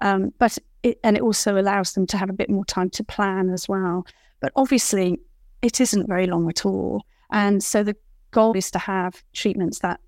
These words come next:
extend life much further. There is one thing that does extend life further, and that is actually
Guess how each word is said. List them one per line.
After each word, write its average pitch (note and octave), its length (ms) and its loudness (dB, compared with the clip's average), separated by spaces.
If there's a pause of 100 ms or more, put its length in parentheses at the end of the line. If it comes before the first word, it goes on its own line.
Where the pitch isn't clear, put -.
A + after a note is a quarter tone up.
(120)
extend G3 480 0
life E3+ 400 -4
much F#3+ 300 -2
further. F#3 400 -4 (220)
There B3+ 160 4
is F4 180 4
one C4 300 6
thing G#3+ 260 2
that G#3 140 -2
does B3+ 220 2
extend - 460 -2
life G3+ 220 -4
further, G3+ 360 -4
and G#3 120 2
that G#3 240 -4
is G#3 120 -2
actually G3+ 580 0